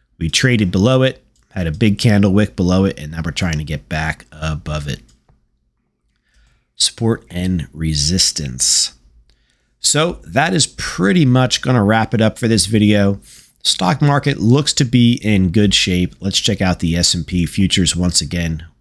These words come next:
We're up sixty-two now. Things look pretty good right there.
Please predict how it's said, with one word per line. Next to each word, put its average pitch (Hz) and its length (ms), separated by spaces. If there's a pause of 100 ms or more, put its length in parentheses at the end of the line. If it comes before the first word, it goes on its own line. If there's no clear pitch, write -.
(180)
We're 90 120
up 82 120
sixty-two - 800
now. 113 420 (600)
Things 156 320
look 139 440
pretty 139 300
good 135 220
right 127 300
there. 139 400